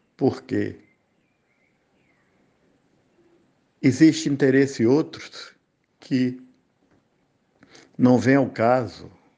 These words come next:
comentar aqui. Peguei um órgão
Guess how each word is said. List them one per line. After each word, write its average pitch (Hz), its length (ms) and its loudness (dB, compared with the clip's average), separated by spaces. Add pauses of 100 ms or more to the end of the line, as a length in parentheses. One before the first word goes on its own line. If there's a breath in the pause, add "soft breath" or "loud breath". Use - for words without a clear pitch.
(640)
comentar 101 560 -4
aqui. 104 380 -12 (2000 soft breath)
Peguei 151 360 4
um 160 100 2
órgão 165 540 2